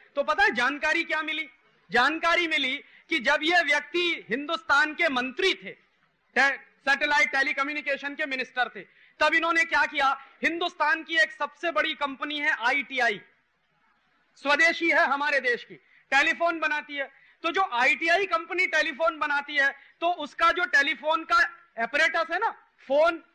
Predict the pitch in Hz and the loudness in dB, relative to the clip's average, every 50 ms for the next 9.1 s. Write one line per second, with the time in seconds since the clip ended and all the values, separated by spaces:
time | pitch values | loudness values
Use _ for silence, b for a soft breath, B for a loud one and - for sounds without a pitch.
0 | _ _ _ _ _ _ _ _ _ _ _ _ _ _ _ _ _ _ _ _ | _ _ _ _ _ _ _ _ _ _ _ _ _ _ _ _ _ _ _ _
1 | _ _ _ _ - - 262 294 330 349 359 339 339 330 330 - - 330 320 302 | _ _ _ _ -2 2 4 4 4 4 4 2 2 0 0 -4 -2 -2 -2 0
2 | - 277 285 285 285 277 277 226 269 285 302 330 320 311 294 294 285 277 - 311 | 0 0 0 0 0 -2 -2 -2 -2 -2 -2 -4 -6 -4 0 0 0 0 2 0
3 | 285 269 269 294 262 254 214 - - _ _ b b b b b _ 180 285 392 | 0 0 0 -2 -4 -6 -6 -6 -16 _ _ b b b b b _ 0 2 2
4 | 427 - 214 269 269 - 294 320 403 427 381 349 - 320 320 330 330 349 339 285 | 2 2 0 -4 -4 -2 -2 0 2 0 0 0 0 0 0 2 0 -2 -2 -4
5 | 311 320 - 339 330 - 302 294 294 302 311 311 294 294 294 285 - - _ _ | -6 -8 -4 -4 -2 0 0 -4 -4 -2 0 0 2 2 0 -2 -6 -18 _ _
6 | _ 285 285 302 302 294 - 294 285 285 285 285 277 - 262 254 262 277 277 277 | _ 2 2 2 2 0 0 2 2 2 2 -2 -4 -4 -4 -4 -4 -4 -2 -4
7 | 277 277 247 233 269 262 277 285 240 254 262 262 254 - 262 254 254 254 247 254 | -4 -4 -2 -2 -4 -2 -2 -2 -2 -2 -4 -4 -6 -10 -12 -10 -10 -12 -12 -10
8 | 262 254 240 240 240 269 294 262 320 302 302 294 285 269 247 247 240 220 240 240 | -8 -8 -8 -8 -8 -8 -4 -2 -2 -4 -4 -4 -2 -2 0 -2 -2 -4 -6 -10
9 | 233 226 | -10 -10